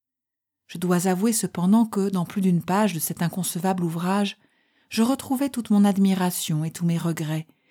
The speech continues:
que ce fut même celui qui m'attacha et m'attendrit le plus.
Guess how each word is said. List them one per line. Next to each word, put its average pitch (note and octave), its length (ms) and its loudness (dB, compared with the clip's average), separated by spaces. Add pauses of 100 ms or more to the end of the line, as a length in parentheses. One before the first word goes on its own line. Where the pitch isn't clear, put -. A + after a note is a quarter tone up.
(160)
que G#3+ 80 2
ce A#3 120 0
fut A3 160 4
même G#3 220 6
celui G3 280 0
qui G3+ 160 -2
m'attacha F#3 540 -2
et D#3 60 -2
m'attendrit D#3+ 420 -2
le D#3 120 -2
plus. - 520 -12